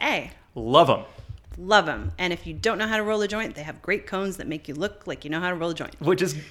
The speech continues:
Speaker 2: equally as cool 'cause you still get to smoke it. <laughs>
Speaker 1: So our news story this week is coming to us from Chicago. It's, uh, in the Chicago Tribune. The headline is, "Cannabis smoking lounges off to successful start in Illinois.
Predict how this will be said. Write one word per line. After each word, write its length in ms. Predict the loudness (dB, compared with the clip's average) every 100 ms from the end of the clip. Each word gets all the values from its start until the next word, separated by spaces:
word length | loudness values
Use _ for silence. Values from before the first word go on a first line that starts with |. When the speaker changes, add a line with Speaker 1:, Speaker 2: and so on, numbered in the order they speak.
| -6
Speaker 2:
equally 400 | -2 0 0 0
as 120 | 0
cool 280 | 6 8 10
'cause 220 | 8 8
you 80 | 6
still 340 | 4 6 6 6
get 140 | 4
to 60 | 2
smoke 300 | 4 4 0
it. 160 | -2 2
<laughs> 300 | 4 4 0 -6
Speaker 1:
So 200 | 0 6
our 100 | 8
news 380 | 10 10 8 4
story 200 | 2 0
this 180 | 0 -2
week 160 | -2 -2
is 100 | 0
coming 260 | 2 2
to 120 | 2 -2
us 100 | -2
from 140 | -2
Chicago. 520 | -2 -2 0 2 2 0
It's, 160 | -4 -12 -12 -4
uh, 180 | -4 -2
in 100 | -4
the 100 | -4
Chicago 480 | -6 -4 -2 0 -2
Tribune. 600 | -2 -2 0 2 0 -2
The 80 | 0
headline 380 | 2 4 2 2
is, 240 | -2 -4 -10 -18 -20 -10
"Cannabis 400 | -2 0 0 0
smoking 400 | 0 0 0 0
lounges 380 | 2 2 0 -4 -4
off 240 | -6 -6 -6
to 140 | -6
successful 680 | -6 -10 -8 -6 -6 -6 -6
start 380 | -2 2 2 2
in 160 | -4
Illinois. 600 | -4 -2 0 2 0 -2